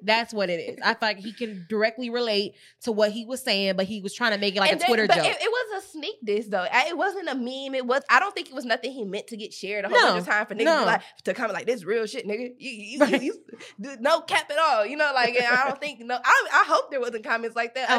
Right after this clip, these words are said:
Speaker 2: under
Speaker 1: think
Speaker 2: there
Speaker 1: so.
Speaker 2: because I know more than half the men are there are the men who are buying shit.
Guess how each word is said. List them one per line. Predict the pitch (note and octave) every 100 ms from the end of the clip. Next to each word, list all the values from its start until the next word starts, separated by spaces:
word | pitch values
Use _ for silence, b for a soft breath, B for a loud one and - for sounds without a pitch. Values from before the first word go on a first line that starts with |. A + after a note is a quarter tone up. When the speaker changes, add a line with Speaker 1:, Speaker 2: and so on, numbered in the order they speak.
| C4+
Speaker 2:
under |
Speaker 1:
think | C4+ C#4
Speaker 2:
there | C#4
Speaker 1:
so. |
Speaker 2:
because | C#4 D4+ D4+ D#4
I | C#4+
know | D#4 D#4+ D4+
more | C4+ D#4 D4
than | C4+
half | D#4 D4 -
the |
men | B3+ D#4+ D#4+
are | A3
there | G#3+ A3
are | A3+
the | A3
men | A3+ B3+ C#4+
who | C#4
are | A#3
buying | A3 C4+ C#4+
shit. | A3 F#3 D#3